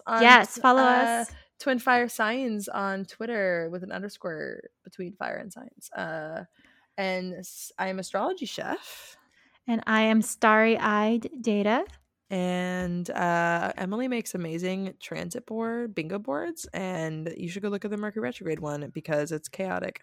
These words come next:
Speaker 1: and you'll probably win bingo because this Mercury retrograde has been insane, and I can't wait for it to be over.
Speaker 2: Chaos.
Speaker 1: Next time,
Speaker 2: Thanks for the
Speaker 1: Emily,
Speaker 2: shout out.
Speaker 1: next time we record, Mercury will
Speaker 2: Mm-hmm.
Speaker 1: not be retrograde.
Speaker 2: Finally. Oh
Speaker 1: I
Speaker 2: my
Speaker 1: can't
Speaker 2: God.
Speaker 1: wait.
Speaker 2: Guys,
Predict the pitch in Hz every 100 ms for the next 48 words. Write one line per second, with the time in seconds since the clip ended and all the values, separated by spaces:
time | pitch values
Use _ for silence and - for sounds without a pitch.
0 | - 190 190 180 - - - - 220 226
1 | 240 247 240 247 240 175 147 147 156 160
2 | 165 196 - 156 - 139 139 - 151 160
3 | 175 165 156 147 180 - - - - 175
4 | 180 220 - - 494 320 247 247 359 392
5 | _ 190 165 - 226 226 247 - 233 190
6 | 196 175 151 147 208 - - - - 226
7 | 247 - 330 302 302 - 277 269 202 -
8 | 208 220 - 285 262 254 240 233 226 226
9 | 180 156 156 - _ _ _ _ _ 185
10 | 180 247 240 214 165 165 147 - - -
11 | - - - _ - - - - 254 254
12 | 247 220 202 214 226 233 233 156 151 226
13 | 240 247 254 -